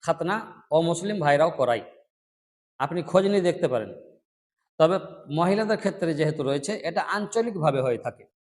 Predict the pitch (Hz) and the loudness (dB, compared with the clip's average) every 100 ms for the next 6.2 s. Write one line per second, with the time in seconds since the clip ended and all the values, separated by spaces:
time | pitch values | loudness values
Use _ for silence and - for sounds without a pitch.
0 | _ _ _ _ _ _ _ _ 165 202 | _ _ _ _ _ _ _ _ 2 4
1 | 220 214 208 202 214 214 196 196 190 185 | 4 2 0 0 -2 0 0 0 0 0
2 | 190 147 175 185 185 180 175 156 226 156 | -2 0 0 0 0 0 2 4 2 0
3 | 151 175 - _ _ _ _ - _ 120 | -6 -8 -12 _ _ _ _ -20 _ 2
4 | 156 165 175 160 - - - 123 139 175 | 4 4 2 0 -12 -18 -8 -4 0 0
5 | - 208 214 214 220 214 - _ _ - | -2 -4 -2 -4 -6 -20 -20 _ _ -14
6 | 117 | 2